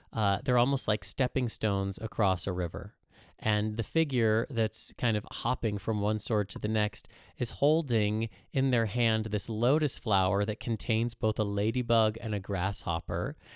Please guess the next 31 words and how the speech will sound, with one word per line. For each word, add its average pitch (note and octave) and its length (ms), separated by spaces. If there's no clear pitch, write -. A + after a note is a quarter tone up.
and A2+ 140
they're A2 160
both A#2+ 500
backlit G#2+ 540
by F#2 220
the F2+ 100
sun. D2+ 440
And C3 120
so C#3 160
there's C3 240
this A#2+ 180
sense D3 380
that A#2 180
we're A2+ 160
able B2 340
to A2 220
carry, C3 800
um, F2 560
whatever B2 320
grasshopper G2+ 760
and G2 240
ladybug F#2 400
represent G2 500
for - 140
you F#2+ 220
from A2 320
one F#2+ 260
shore D#2+ 460
to - 160
the E2+ 100
next. - 600